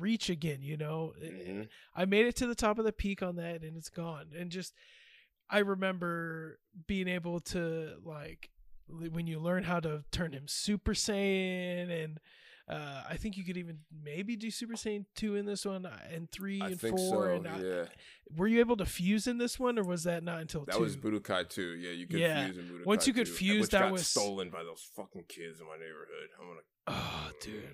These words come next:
Speaker 2: I almost said something I would've regretted.
Speaker 1: <laughs> I just, I love this
Speaker 2: Never
Speaker 1: free
Speaker 2: really got to play that game, man.
Speaker 1: Frieza's
Speaker 2: Sorry.
Speaker 1: no, you're good. You're good. You're, you're mourning. I, I,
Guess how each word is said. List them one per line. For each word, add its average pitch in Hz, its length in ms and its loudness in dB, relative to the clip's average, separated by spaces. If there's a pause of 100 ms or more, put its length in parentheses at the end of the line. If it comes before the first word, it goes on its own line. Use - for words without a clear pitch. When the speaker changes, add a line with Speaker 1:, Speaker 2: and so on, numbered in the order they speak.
Speaker 2:
I 87 100 -10
almost 90 220 -10
said 87 180 -10
something 92 320 -8
I 90 60 -4
would've 101 260 -2
regretted. 92 520 -6 (140)
Speaker 1:
<laughs> - 1800 -8
I 247 160 12
just, 233 300 2 (100)
I 220 140 8
love 175 280 4
this 165 240 -2
Speaker 2:
Never 110 280 2
Speaker 1:
free 117 140 6
Speaker 2:
really 110 80 0
got 117 140 -2
to - 60 -18
play 98 200 -6
that 80 200 -8
game, 76 260 -14
man. 82 100 -14 (720)
Speaker 1:
Frieza's 214 880 0
Speaker 2:
Sorry. 165 180 -12
Speaker 1:
no, 180 140 -2
you're 202 180 -2
good. - 320 -4
You're 190 140 -2
good. 160 260 -12
You're, 175 200 -4
you're 170 220 0
mourning. 147 440 -6
I, - 420 -14
I, 156 40 -10